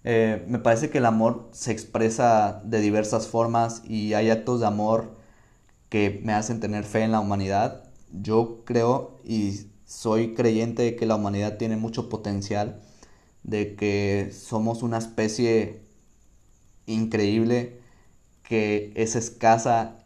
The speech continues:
la vida es escasa en el universo, no sabemos si hay vida en el universo, y es por eso de que a mí me parece increíble cómo un ser humano puede hacerle daño a otro.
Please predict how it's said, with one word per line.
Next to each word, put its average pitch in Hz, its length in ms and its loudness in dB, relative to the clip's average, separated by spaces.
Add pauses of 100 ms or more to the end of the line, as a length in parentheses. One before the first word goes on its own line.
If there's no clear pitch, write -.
la 107 200 0
vida 117 240 2
es 120 100 -2
escasa 117 380 -2
en 113 100 -4
el 110 80 -2
universo, 107 680 -4 (200)
no 113 160 -2
sabemos 117 360 0
si 104 80 -4
hay 107 100 -2
vida 110 180 0
en 113 60 -2
el 110 100 -2
universo, 107 560 -4 (680)
y 117 200 2
es 113 160 4
por 123 300 0
eso 131 220 0
de 127 160 0
que 110 440 0 (680)
a 110 140 -2
mí 113 120 0
me 120 120 2
parece 113 360 0
increíble 113 800 0 (180)
cómo 113 240 -2
un 120 80 -4
ser 113 160 -2
humano 113 440 -2 (140)
puede 113 200 2
hacerle 113 360 0
daño 110 260 0
a 104 80 -2
otro. - 360 -6